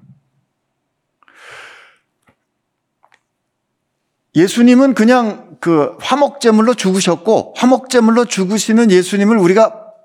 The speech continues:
받아들이기 때문에 그 죽음이 나를 위한 죽음으로 효과가 이루어지는 게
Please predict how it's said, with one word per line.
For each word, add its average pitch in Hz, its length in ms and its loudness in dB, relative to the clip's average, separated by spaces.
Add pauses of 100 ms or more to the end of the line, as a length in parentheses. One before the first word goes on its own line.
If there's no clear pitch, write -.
받아들이기 233 760 -2
때문에 208 560 0 (240)
그 254 300 0
죽음이 196 600 -2 (180)
나를 202 580 -4
위한 170 240 -2
죽음으로 143 460 -6
효과가 185 720 -2
이루어지는 143 640 -2
게 143 280 -6